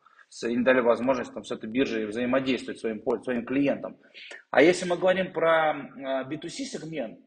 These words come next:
то это только-только начинается. Клиенты, пользователи сами не обязаны проверять свою криптовалюту, но рынок и обстоятельства и условия заставляют это делать на сегодняшний день. И для этого как раз-таки и существует,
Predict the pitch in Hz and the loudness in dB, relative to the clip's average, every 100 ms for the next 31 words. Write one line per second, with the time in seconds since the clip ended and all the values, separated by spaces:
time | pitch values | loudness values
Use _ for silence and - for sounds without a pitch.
0 | _ - 151 156 147 190 226 156 - 196 | _ -6 -2 2 2 2 0 0 0 0
1 | 190 120 170 170 143 139 151 147 117 - | 0 -2 -2 -2 -6 -10 -6 -6 -6 -8
2 | 110 131 143 214 247 143 160 165 123 107 | -14 -10 -6 -6 -6 -6 -2 -2 -4 -10
3 | 113 - 143 117 107 _ _ 135 196 185 | -12 -6 -6 -6 -14 _ _ -4 -2 0
4 | 160 180 175 143 127 113 120 123 127 110 | 2 4 4 0 -6 -4 -4 -2 -2 -2
5 | - 113 107 110 - 120 123 117 113 123 | -6 -10 -8 -12 -6 -2 -2 -4 -4 -2
6 | 143 254 262 - - _ _ _ _ 165 | 4 4 4 -2 -12 _ _ _ _ -10
7 | 165 156 143 131 117 135 - 156 151 127 | -4 0 0 0 -2 -6 -2 0 0 -4
8 | - 139 139 160 127 117 135 - 151 175 | -6 -6 -2 0 0 -2 -6 -4 -4 0
9 | 175 120 113 110 110 135 113 113 - 117 | 0 0 -4 -10 -4 -4 -4 -6 -8 -6
10 | 110 107 113 110 104 - - _ 127 113 | -6 -10 -10 -8 -10 -12 -20 _ -2 6
11 | 156 233 220 147 135 160 165 - - 120 | 6 6 4 -2 -2 0 0 -4 -12 -12
12 | - 127 - - 160 160 113 | -12 -12 -12 -8 -4 -2 -4